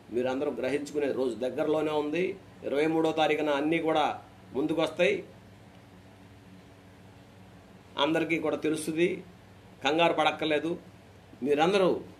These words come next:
మనకి జనసేన పార్టీలో పవన్ కళ్యాణ్ గారు కానీ, అదేవిధంగా ఆయన ఆశయాలు, ఆయన సిద్ధాంతాలు నచ్చి మెచ్చి, మరి అత్యున్నత, దేశంలో అత్యున్నత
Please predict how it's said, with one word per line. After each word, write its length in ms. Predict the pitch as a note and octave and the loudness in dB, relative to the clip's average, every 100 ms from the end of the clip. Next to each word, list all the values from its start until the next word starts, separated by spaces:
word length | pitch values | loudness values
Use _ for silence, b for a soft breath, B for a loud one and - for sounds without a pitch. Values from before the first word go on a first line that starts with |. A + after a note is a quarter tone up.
| - - - - - - | -20 -20 -20 -20 -20 -6
మనకి 300 | C#3 E3 D3+ | -2 -2 0
జనసేన 400 | D3 F3 F#3+ F#3+ | -2 -2 0 0
పార్టీలో 460 | F3 E3+ E3+ D3+ C#3+ | 0 -2 -2 -2 -2
పవన్ 340 | C#3+ C#3+ F3 | -2 -2 -2
కళ్యాణ్ 340 | E3+ D#3+ D3+ C#3+ | 0 -2 -2 -2
గారు 180 | C3 | -4
కానీ, 320 | A#2+ G#2 G2 - - - - - - - C3+ | -4 -6 -8 -12 -18 -20 -20 -20 -20 -6 2
అదేవిధంగా 760 | E3+ F3+ F3 E3 C3+ G#2+ - - - - - - - - - | 6 6 4 2 0 -2 -8 -20 -20 -20 -20 -20 -20 -20 -6
ఆయన 200 | B2 D3+ | 0 0
ఆశయాలు, 680 | D3 F3 F3+ F#3+ F#3 F3 C3 - - | 2 0 4 6 6 6 2 -6 -4
ఆయన 120 | D3 C#3+ | -2 -2
సిద్ధాంతాలు 720 | E3 D#3+ F3+ E3+ E3 C#3 G#2+ _ _ - - - - - - - - | -4 -2 2 2 2 -2 -2 _ _ -18 -18 -20 -20 -20 -20 -20 -6
నచ్చి 460 | B2+ D#3+ - F#3 E3+ | -4 -4 -2 2 2
మెచ్చి, 600 | C#3+ - E3 D#3+ A#2 F2+ - - - - - - - - - | 0 -2 -2 -2 -4 -6 -12 -20 -20 -20 -20 -20 -20 -20 -8
మరి 440 | B2 B2+ G#2+ F2+ - - - C3 | -4 -2 -2 -6 -10 -20 -12 -10
అత్యున్నత, 520 | - - F#3+ F3+ D3+ | -4 0 2 2 2
దేశంలో 400 | C#3 E3+ F3 E3 | 0 2 2 2
అత్యున్నత 720 | D3 - E3+ E3 D#3+ A#2+ F#2 | 0 0 -2 0 -2 -4 -6